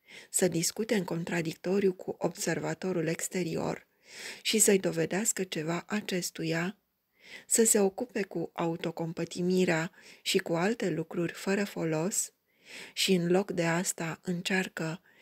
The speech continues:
bazându-se pe principiul realismului,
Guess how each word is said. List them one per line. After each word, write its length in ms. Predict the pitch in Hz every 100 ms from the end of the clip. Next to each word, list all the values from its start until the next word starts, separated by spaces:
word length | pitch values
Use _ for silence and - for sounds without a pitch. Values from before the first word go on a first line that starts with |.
| - -
bazându-se 720 | 180 175 165 208 247 180 151
pe 160 | 160 156
principiul 640 | - 165 165 202 - 170
realismului, 920 | 165 170 165 180 185 - 160 165 160